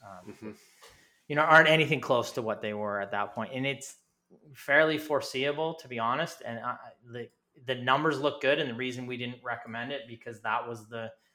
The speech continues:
Speaker 1: you could forecast going forward, people weren't gonna just keep building up their gyms. I, like I said, I
Speaker 2: No.
Speaker 1: don't need three of those Bowflex machines downstairs.
Speaker 2: That's
Speaker 1: And
Speaker 2: a
Speaker 1: I,
Speaker 2: lie.
Speaker 1: I
Speaker 2: The
Speaker 1: won't need
Speaker 2: reason
Speaker 1: one
Speaker 2: we
Speaker 1: for
Speaker 2: didn't
Speaker 1: ten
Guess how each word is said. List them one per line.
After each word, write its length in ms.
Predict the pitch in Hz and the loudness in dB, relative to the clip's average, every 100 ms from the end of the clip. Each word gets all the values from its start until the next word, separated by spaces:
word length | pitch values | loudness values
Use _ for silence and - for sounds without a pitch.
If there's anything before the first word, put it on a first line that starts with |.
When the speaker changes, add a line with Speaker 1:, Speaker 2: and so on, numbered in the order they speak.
| _ _ _ _ _ | _ _ _ _ _
Speaker 1:
you 160 | - 107 | -16 -14
could 200 | 107 110 | -12 -12
forecast 560 | - 123 120 120 113 - | -6 -6 0 0 0 -4
going 220 | 131 113 | -6 -6
forward, 360 | - 147 131 | -4 -2 -2
people 280 | - 123 123 | -4 -10 -10
weren't 300 | 117 117 123 | -8 -6 -8
gonna 160 | 113 113 | -10 -12
just 320 | 104 113 - | -12 -14 -16
keep 320 | - 127 117 - | -16 -12 -12 -10
building 380 | 113 113 120 113 | -10 -8 -8 -6
up 200 | 110 - | -6 -8
their 120 | 104 | -14
gyms. 360 | 101 131 127 - | -8 -8 -8 -10
I, 80 | 113 - | -12 -10
like 140 | 113 117 | -10 -10
I 40 | |
said, 220 | 110 127 | -6 -4
I 80 | 104 | -4
Speaker 2:
No. 60 | 107 | -6
Speaker 1:
don't 200 | 113 113 | -8 -8
need 220 | 113 113 | -12 -14
three 360 | - 123 120 117 | -14 -10 -6 -8
of 100 | 104 _ _ - | -10 _ _ -12
those 180 | 110 104 | -12 -10
Bowflex 520 | 117 117 117 101 - | -8 -8 -8 -10 -12
machines 420 | 110 - 104 98 - | -20 -18 -16 -18 -16
downstairs. 220 | 101 98 - | -16 -10 0
Speaker 2:
That's 220 | 113 113 | 0 2
Speaker 1:
And 80 | 113 | 2
Speaker 2:
a 20 | |
Speaker 1:
I, 40 | 110 | 4
Speaker 2:
lie. 120 | 113 | 4
Speaker 1:
I 40 | |
Speaker 2:
The 60 | - | 2
Speaker 1:
won't 200 | 135 123 | 2 4
need 60 | |
Speaker 2:
reason 200 | 135 156 - | 4 4 4
Speaker 1:
one 60 | |
Speaker 2:
we 40 | 127 | 4
Speaker 1:
for 40 | |
Speaker 2:
didn't 140 | 120 | 4
Speaker 1:
ten 40 | 117 | 4